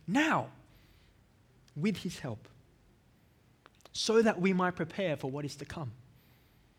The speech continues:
If we, if we don't do that, if, if we're not doing that, it would almost be like knowing you are moving to a country that has a foreign culture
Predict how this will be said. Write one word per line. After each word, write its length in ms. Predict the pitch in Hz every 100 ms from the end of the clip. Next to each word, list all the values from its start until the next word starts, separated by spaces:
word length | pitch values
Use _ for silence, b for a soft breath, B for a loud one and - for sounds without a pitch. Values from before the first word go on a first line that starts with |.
| b _ _ _ -
If 140 | 214
we, 60 | 233
if 160 | 220
we 100 | 226
don't 300 | 170 202 302
do 120 | 208 202
that, 120 | 147
if, 180 | 175 202
if 120 | 190
we're 80 | 196
not 320 | 180 415 427
doing 240 | 175 156
that, 160 | 143 147
it 40 |
would 100 | 226
almost 360 | 262 302 247 -
be 100 | 233
like 280 | 226 196 - B B B
knowing 340 | 160 240 269
you 140 | 233 233
are 60 |
moving 320 | 196 220 226 226
to 160 | 220
a 40 | 180
country 580 | - 247 240 - 151
that 180 | 139 156
has 180 | 156 160
a 40 |
foreign 380 | 147 - 160 233
culture 420 | 214 151 135 -